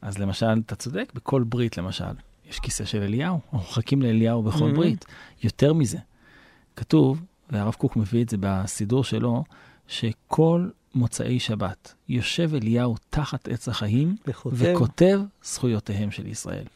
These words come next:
Speaker 1: ממשיך הרב קוק, כל מי שרוצה שייכות וחלק
Speaker 2: Mhm.
Speaker 1: בעולמו של אליהו, צריך לעשות את הדבר הזה ולשבת לספר בזכויותיהם של ישראל.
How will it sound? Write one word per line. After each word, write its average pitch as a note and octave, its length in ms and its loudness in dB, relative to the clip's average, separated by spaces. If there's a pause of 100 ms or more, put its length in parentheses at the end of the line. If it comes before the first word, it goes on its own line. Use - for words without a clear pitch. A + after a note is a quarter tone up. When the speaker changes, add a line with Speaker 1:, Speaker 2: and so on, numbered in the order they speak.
(480)
Speaker 1:
ממשיך G2 360 0
הרב B2 200 2
קוק, D#3+ 200 4 (140)
כל F3 420 6
מי D3+ 200 2
שרוצה B2 480 -2 (420)
שייכות A2+ 720 2
וחלק C3 520 -2
Speaker 2:
Mhm. - 60 -6
Speaker 1:
בעולמו A#2+ 560 2
של A#2 180 0
אליהו, A#2+ 460 2 (340)
צריך - 200 -4
לעשות C3+ 520 2
את C#3+ 80 -2
הדבר A2+ 340 2
הזה C3+ 200 2
ולשבת A#2 680 0
לספר C#3 400 -2
בזכויותיהם A2 600 -2
של F#2+ 140 -6
ישראל. F2+ 360 -8